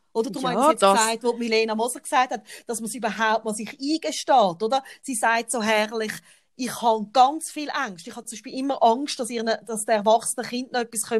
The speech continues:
Speaker 1: passieren könnte. Also
Speaker 2: Mhm.
Speaker 1: seit sie Mutter ist, hat sie die Angst in
Speaker 2: Natürlich.
Speaker 1: sich, oder?
Speaker 2: Mhm.
Speaker 1: Und das einfach sich eingestehen, wenn man,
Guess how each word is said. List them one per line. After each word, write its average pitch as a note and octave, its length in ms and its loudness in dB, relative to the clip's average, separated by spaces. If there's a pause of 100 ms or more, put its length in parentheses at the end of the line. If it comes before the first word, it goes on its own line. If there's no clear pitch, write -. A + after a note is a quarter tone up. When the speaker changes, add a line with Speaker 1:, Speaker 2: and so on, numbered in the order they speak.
Speaker 1:
passieren C4 600 -2
könnte. D3 320 -2 (680)
Also G#3+ 180 2
Speaker 2:
Mhm. G#3 40 4
Speaker 1:
seit A3 200 2
sie C#4 120 6
Mutter C#4 540 2
ist, D4+ 140 -8
hat A3 220 0
sie C4+ 100 -8
die C#4+ 140 -6
Angst F4 420 0
in - 80 0
Speaker 2:
Natürlich. B3+ 520 2
Speaker 1:
sich, B3+ 100 2
oder? A#3+ 400 6
Speaker 2:
Mhm. G#3+ 420 2
Speaker 1:
Und C#4 280 -4
das C4+ 120 2
einfach D4 320 0
sich - 280 -6
eingestehen, C#4+ 1300 0
wenn G#3+ 180 -4
man, - 100 -4